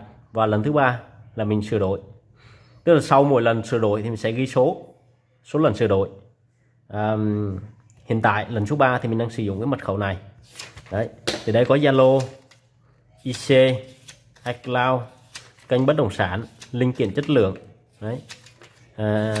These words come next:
ngân hàng, A C B, Agribank, rồi Vietcombank. Vietcombank có đổi hai lần này. Rồi Sendo, Smart P C, Taobao, Thế giới I C, rồi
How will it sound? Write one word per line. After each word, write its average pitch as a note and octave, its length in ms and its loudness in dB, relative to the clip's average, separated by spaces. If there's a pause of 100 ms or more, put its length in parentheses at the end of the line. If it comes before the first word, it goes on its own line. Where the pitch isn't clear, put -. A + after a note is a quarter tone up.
(200)
ngân B2+ 180 4
hàng, A2 440 0 (1000)
A A#2+ 100 -4
C C3 200 0
B, B2+ 60 6 (920)
Agribank, B2+ 500 -2 (840)
rồi G2+ 140 -4
Vietcombank. B2 560 2 (960)
Vietcombank A#2+ 480 -2
có C3+ 80 0
đổi B2+ 180 2
hai A2+ 160 -2
lần G#2+ 200 2
này. F#2+ 120 -2 (720)
Rồi G2+ 140 -2
Sendo, B2+ 480 4 (720)
Smart B2 200 -6
P - 40 -10 (180)
C, - 40 -2 (1000)
Taobao, A#2+ 480 2 (340)
Thế B2 80 -6
giới C#3 160 0
I C#3+ 60 0
C, - 140 -6 (1600)
rồi G2+ 100 -6